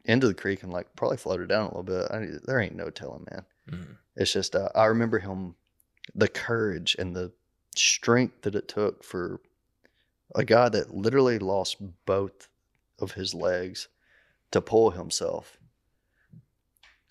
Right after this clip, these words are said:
Speaker 1: up under, he was up under the bridge, so he pulled himself to let us know, like, where he was.
Speaker 2: Hmm.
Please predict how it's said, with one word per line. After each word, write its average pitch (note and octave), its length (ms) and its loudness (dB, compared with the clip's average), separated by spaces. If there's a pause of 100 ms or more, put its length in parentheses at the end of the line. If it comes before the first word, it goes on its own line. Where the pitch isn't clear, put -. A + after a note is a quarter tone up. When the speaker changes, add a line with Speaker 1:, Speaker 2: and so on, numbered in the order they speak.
Speaker 1:
up G#2 140 2
under, G2+ 340 2 (440)
he A2+ 100 6
was C3+ 140 4
up A2 160 4
under G2+ 140 0
the F2+ 80 -8
bridge, D2+ 280 -6
so F#2 140 -2
he A#2+ 100 2
pulled A2+ 360 -2
himself - 560 -8 (920)
to G2+ 100 4
let G2+ 240 6
us F#2 220 -2
know, F#2 360 -6
like, D2 280 -6
where E2+ 200 -4
he F#2 140 -12
was. - 420 -10 (400)
Speaker 2:
Hmm. E2+ 180 -20